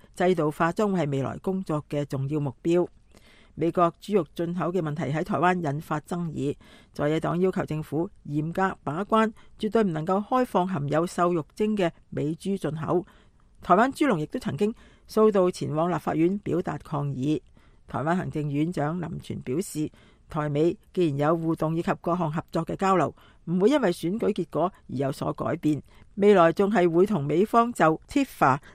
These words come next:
貿易暨投資架構協定進行協商。希望最終能夠簽署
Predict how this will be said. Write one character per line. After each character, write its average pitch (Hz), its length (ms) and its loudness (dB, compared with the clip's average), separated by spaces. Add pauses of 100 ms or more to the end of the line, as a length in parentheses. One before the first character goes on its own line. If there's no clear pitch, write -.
(100)
貿 175 160 4
易 180 240 4
暨 196 240 2
投 143 260 -4
資 247 320 -2 (140)
架 180 240 2
構 170 200 2
協 170 140 0 (140)
定 147 200 -2 (140)
進 190 180 0
行 139 160 -4
協 165 160 -4
商。 202 240 4 (280)
希 320 80 0
望 185 180 2
最 202 140 2
終 247 120 0
能 185 120 -4
夠 165 120 -2
簽 214 220 -6
署 160 240 -2